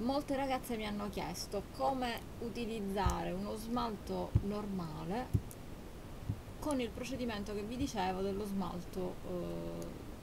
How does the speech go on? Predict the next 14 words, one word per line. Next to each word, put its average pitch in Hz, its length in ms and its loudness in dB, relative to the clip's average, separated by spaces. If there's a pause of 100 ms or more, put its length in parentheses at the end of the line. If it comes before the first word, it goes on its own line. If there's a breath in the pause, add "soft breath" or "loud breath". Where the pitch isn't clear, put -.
(340)
diciamo, 180 420 -2
del, 185 120 0
del 190 560 0
gel 175 380 2
semipermanente. 170 1120 -2
Allora, 202 520 0 (540 loud breath)
questa 202 260 6
è - 20 8
la 247 100 6
base 220 320 2
che 208 80 4
uso 196 260 6
io. 175 400 4 (220)
Mm, 214 140 -2